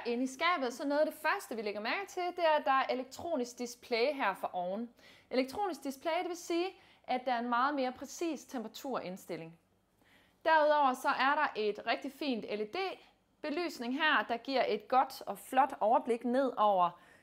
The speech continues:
øh, selve køleskabet, så det er nemt at lige overskue, hvad det er, du har.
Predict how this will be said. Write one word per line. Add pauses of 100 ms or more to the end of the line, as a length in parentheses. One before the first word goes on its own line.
øh,
selve
køleskabet,
så
det
er
nemt
at (120)
lige
overskue,
hvad
det
er,
du
har.